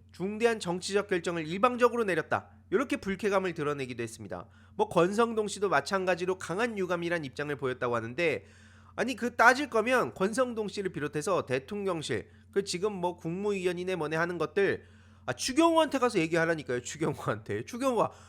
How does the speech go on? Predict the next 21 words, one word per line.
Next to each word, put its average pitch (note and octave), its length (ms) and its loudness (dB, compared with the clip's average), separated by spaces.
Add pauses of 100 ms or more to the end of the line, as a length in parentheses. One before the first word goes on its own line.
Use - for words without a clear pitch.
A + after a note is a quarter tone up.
(160)
아, E3+ 80 4
세 C#4 140 2
명 B3+ 180 4
합의를 A#3+ 240 2
했다고 A3 300 4
한 A3+ 120 2
거 G#3+ 60 4
아닙니까? B2+ 800 0 (580)
아, C#3+ 100 0
이런 A#3 260 4
와중에 D3 540 2 (140)
저 F#3+ 120 -2
대통령 F#3+ 560 -2
비서실장을 E3 720 -4
비롯한 E3 480 -4 (220)
수석 C4 420 0
이상의 E3+ 260 -2
참모진들이 D#3 720 -6 (200)
사의를 A#3+ 480 -2
표명했다고 D#3+ 580 -2
합니다. F#2+ 340 -8